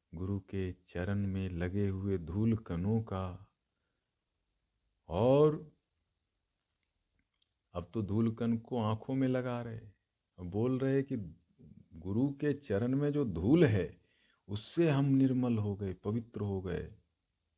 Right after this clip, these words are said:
और अब पवित्र होके राम कथा का वर्णन करते हैं।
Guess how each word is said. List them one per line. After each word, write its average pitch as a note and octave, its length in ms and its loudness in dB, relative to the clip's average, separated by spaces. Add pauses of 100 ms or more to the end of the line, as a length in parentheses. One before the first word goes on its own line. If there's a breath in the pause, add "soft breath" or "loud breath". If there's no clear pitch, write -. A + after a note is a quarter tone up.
(380)
और C#3 640 6 (240)
अब - 280 -6
पवित्र D3+ 400 2
होके C#3+ 540 2 (640)
राम C3 340 2
कथा C3 340 -2
का B2 140 0
वर्णन A#2+ 400 2
करते A2 400 -4
हैं। G#2 520 0